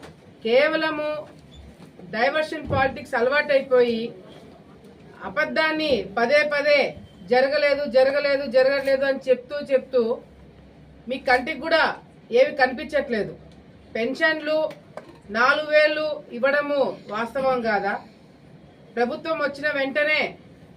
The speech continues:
మరి వికలాంగులకి ఆరు వేలు పెన్షన్ ఇవ్వడము వాస్తవం కాదా? బెడ్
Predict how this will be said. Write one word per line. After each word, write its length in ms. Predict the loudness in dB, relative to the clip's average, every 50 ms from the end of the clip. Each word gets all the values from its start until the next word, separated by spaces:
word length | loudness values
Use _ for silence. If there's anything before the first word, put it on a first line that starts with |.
| -10 -2
మరి 400 | 0 0 0 2 0 -2 -2 -4 -10 -18 -20 -14 -12
వికలాంగులకి 1000 | -10 -8 -4 0 0 0 0 0 -2 -4 -4 -4 -6 -4 -2 -2 -2 -2 -4 -8 -14 -20 -16 -8 -2
ఆరు 180 | 0 0 0
వేలు 220 | 2 0 0 0 2
పెన్షన్ 400 | 2 2 2 2 0 -4 -4 -2
ఇవ్వడము 600 | -2 0 0 0 -2 -2 0 0 -2 -2 -4 -8 -12 -20 -20 -20 -14
వాస్తవం 540 | -10 -8 -8 -8 -6 -2 -2 0 0 -2 -4
కాదా? 360 | -4 -4 -4 -2 -4 -6 -6 -10 -16 -20 -20 -20 -20 -20 -20 -20 -20 -20 -20 -12
బెడ్ 320 | -4 2 2 2 2 2